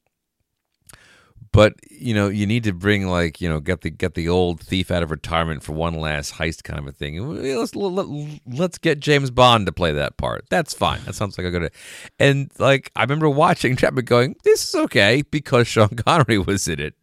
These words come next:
No other reason. Also, Catherine, Catherine Z-, Z-, Z-, Zeta-Jones is behind, was featured in one scene quite prominently.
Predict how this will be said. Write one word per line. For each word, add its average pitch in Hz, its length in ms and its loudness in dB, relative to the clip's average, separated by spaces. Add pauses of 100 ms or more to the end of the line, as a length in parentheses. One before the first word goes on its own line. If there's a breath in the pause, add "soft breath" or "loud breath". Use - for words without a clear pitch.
(400)
No 170 440 6
other 151 240 6
reason. 113 500 4 (360 loud breath)
Also, 120 280 4
Catherine, 101 360 0 (200)
Catherine 98 280 -2
Z-, 85 200 -12 (100)
Z-, - 240 -14 (100)
Z-, - 340 -12
Zeta-Jones 82 500 -4
is 73 120 -8
behind, 73 680 -8 (500 soft breath)
was 71 140 -12
featured 73 380 -6
in 67 160 -8
one 71 180 -6
scene 64 260 -8
quite 60 220 -10
prominently. 69 560 -8